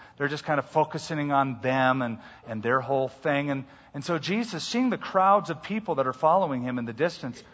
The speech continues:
said to the disciples, "Lift up your eyes and look at the harvest, and notice that it's white. It's ready to be picked."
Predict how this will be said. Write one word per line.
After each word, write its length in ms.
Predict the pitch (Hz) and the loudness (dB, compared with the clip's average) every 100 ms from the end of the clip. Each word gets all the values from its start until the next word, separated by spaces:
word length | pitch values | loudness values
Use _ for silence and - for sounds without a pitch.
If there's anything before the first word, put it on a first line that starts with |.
| - | -20
said 320 | - - 208 208 | -10 0 2 0
to 80 | |
the 100 | 175 | -6
disciples, 560 | 165 160 170 165 156 127 - | -6 -2 2 0 0 -10 -6
"Lift 280 | 160 214 180 | -4 0 0
up 160 | - | 0
your 160 | 120 110 | 0 2
eyes 360 | 107 135 - - _ _ _ _ _ _ _ _ _ _ _ _ _ _ _ - | 2 -2 -6 -18 _ _ _ _ _ _ _ _ _ _ _ _ _ _ _ -6
and 160 | 135 | -2
look 160 | 143 160 | -2 -2
at 80 | 156 | -4
the 80 | 113 | 0
harvest, 580 | 123 117 135 - - - _ _ _ _ _ _ _ _ _ _ - | 2 2 0 -10 -16 -20 _ _ _ _ _ _ _ _ _ _ -8
and 140 | 123 | 0
notice 320 | 131 151 - | 2 0 -2
that 100 | 147 | -2
it's 180 | 127 - | -2 -6
white. 720 | 113 95 117 139 151 - - - - _ _ _ _ _ - | -12 -2 0 0 -4 -8 -12 -12 -20 _ _ _ _ _ -14
It's 220 | 127 - | -12 -6
ready 340 | 131 143 160 160 | 2 2 2 -4
to 160 | - | -6
be 160 | 139 135 | -6 -6
picked." 480 | - 147 160 - | -2 -2 -2 -8